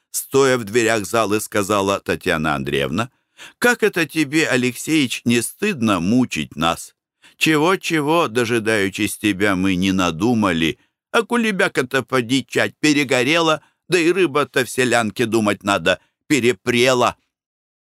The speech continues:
«Запоздал маненько», молвил Зиновий Алексеевич.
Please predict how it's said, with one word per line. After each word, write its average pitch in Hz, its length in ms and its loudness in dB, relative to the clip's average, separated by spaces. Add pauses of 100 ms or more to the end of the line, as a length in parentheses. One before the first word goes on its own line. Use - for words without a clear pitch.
(120)
«Запоздал 160 1300 0
маненько», 147 1080 -2 (200)
молвил 120 560 2
Зиновий 104 540 0
Алексеевич. 95 680 -2